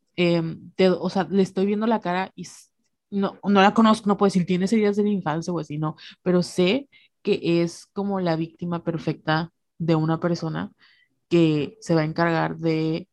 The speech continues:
hacerla creer que está siendo tratada como,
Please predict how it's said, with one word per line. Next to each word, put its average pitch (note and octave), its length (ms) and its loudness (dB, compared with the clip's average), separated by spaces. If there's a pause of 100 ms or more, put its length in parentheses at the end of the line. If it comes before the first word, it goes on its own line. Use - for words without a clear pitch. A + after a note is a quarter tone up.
(140)
hacerla E3+ 520 -2
creer E3+ 460 -4 (880)
que E3+ 360 0 (580)
está F3 420 0
siendo F3+ 260 -2
tratada E3+ 560 2
como, D#3 600 -4